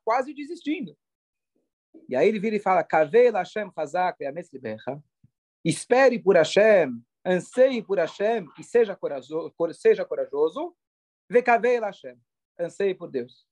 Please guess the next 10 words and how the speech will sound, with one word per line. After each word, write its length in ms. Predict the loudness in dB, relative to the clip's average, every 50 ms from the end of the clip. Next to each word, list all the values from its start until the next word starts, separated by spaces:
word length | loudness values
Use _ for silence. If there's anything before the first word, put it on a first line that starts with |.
| _ _ _ _ _ _ _ _ _ _
Peraí. 300 | -4 -2 0 0 -2 -2 _ _ _ _ _ _ _ _ _ -20
Espere, 440 | -18 -6 0 2 2 2 2 0
anse-, 340 | -4 -6 -2 0 0 0 -2
anseie 260 | -2 0 2 2 4
por 160 | 2 0 -2 2
Deus 440 | 4 4 4 4 2 0 -6 -8 _
e 100 | 2 2
anseie 360 | 2 2 2 0 0 0 0
por 160 | -2 -8 -10 -8
Deus. 380 | -8 -10 -10 -12 _ _ _